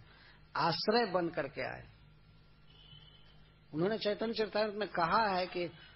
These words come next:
"हमसे तो ज्यादा राधिका सुख प्राप्त कर रही है और दूसरे भक्त सुख प्राप्त कर रहे हैं,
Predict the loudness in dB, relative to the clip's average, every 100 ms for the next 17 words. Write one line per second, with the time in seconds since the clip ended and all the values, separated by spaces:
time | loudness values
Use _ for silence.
0 | -6 -2 0 0 -2 0 0 2 2 2
1 | 0 0 -2 -2 -4 -6 -8 -8 -10 -20
2 | -20 -14 -4 0 0 -2 -4 -2 0 0
3 | 0 0 0 0 0 -2 -6 -10 -4 -2
4 | 0 -2 -6 -6 -8 -8 -6 -6 -6 -4
5 | -4 -2 -2 -2 -4 -6 -10